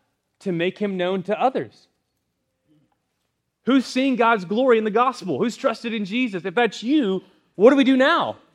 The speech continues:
We proclaim him to others, amen? Next, when God calls you to go, you must go. "I don't want to."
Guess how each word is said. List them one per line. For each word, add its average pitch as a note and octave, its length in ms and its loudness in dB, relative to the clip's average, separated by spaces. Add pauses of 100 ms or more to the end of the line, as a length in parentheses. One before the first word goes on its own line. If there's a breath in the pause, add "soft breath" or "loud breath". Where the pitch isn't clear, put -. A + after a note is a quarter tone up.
(760)
We A3 100 -2
proclaim A3+ 400 4
him B3 120 4
to A3 120 2
others, B3 280 2
amen? A3+ 420 0 (2250)
Next, D#3+ 420 -2
when C#3+ 200 -6
God D3+ 340 -2
calls E3 300 0
you E3+ 80 -8
to C3 100 -8
go, C3 260 -2
you B2+ 140 -8
must C#3 280 -12
go. A#2 280 -18 (1500)
"I C#3+ 100 -6
don't C#3 100 -4
want C3+ 160 -6
to." F#2+ 180 -20